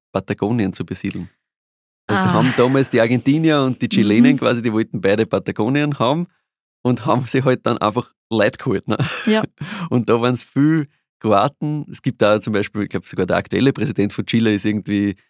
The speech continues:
Speaker 1: hat kroatische Wurzeln und so
Speaker 2: Mhm.
Speaker 1: Sachen. Also ist nicht so, nicht so unbekannt eigentlich in dem Land, aber war mir auch nicht bewusst.
Speaker 2: Spannend, ne?
Speaker 1: Und Matetic eben ein, ein richtig, richtig renommierter Betrieb, eben seit Ewigkeiten biodünn. Und sie kommt dort hin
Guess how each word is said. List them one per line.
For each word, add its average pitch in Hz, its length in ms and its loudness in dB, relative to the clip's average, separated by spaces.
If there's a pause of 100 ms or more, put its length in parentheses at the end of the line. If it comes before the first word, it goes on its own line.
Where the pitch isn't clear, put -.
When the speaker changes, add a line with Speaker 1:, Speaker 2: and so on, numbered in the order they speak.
(140)
Speaker 1:
hat 101 160 -4
kroatische 101 440 0
Wurzeln 107 300 -2
und 90 60 -6
so 104 80 0
Speaker 2:
Mhm. - 40 2
Speaker 1:
Sachen. 170 360 -2 (260)
Also 107 140 0
ist 127 160 0
nicht 120 180 0
so, 117 400 0 (100)
nicht 117 140 0
so 127 120 0
unbekannt 107 640 0
eigentlich 104 480 -2
in 104 180 -2
dem 101 120 -2
Land, 101 280 0
aber 98 400 -2
war 101 160 2
mir 95 140 0
auch 92 60 -2
nicht - 360 -8
bewusst. - 20 -
Speaker 2:
Spannend, 180 420 0
ne? 208 120 0 (520)
Speaker 1:
Und 117 100 2
Matetic 117 420 0
eben 113 200 2
ein, 104 160 4
ein 98 220 -2 (440)
richtig, 113 380 0
richtig 110 280 -2
renommierter 110 420 0
Betrieb, 117 440 -2
eben 104 300 -2 (380)
seit - 140 -12
Ewigkeiten 120 520 0
biodünn. 139 480 0 (520)
Und 113 260 2
sie 110 100 -4
kommt 117 260 0
dort 110 220 -2
hin 131 380 0